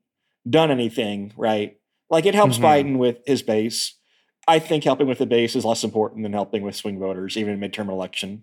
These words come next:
Speaker 1: But, um, but it does kind of, again, I think even without this bill, Biden had a decent set of legislative accomplishments. But, like, this definitely could change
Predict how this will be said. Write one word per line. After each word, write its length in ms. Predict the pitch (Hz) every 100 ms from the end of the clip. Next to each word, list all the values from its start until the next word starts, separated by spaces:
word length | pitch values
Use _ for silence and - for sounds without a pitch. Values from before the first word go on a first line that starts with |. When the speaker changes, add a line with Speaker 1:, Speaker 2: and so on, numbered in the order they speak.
| _
Speaker 1:
But, 280 | 120 - -
um, 440 | 123 113 101 98 - _ _ _ _ -
but 180 | 147 156
it 140 | 147
does 240 | 143 139
kind 220 | - 131 120
of, 240 | 110 104 _ _ _ _ _ _
again, 180 | 170 170
I 80 | 220
think 160 | 277 233
even 140 | 202
without 240 | 131 208
this 140 | 156 -
bill, 220 | 135 123
Biden 320 | 117 123 120
had 220 | 120 117
a 20 | 107
decent 340 | 120 - 110
set 120 | 120
of 100 | 107
legislative 400 | 110 - 117 107
accomplishments. 840 | 92 117 120 98 - - - - - -
But, 180 | 113 104
like, 320 | 117 107 - _ _ _ _ _
this 160 | 175 -
definitely 420 | 156 139 - 135
could 180 | 123 113
change 680 | 123 110 110 107 101 -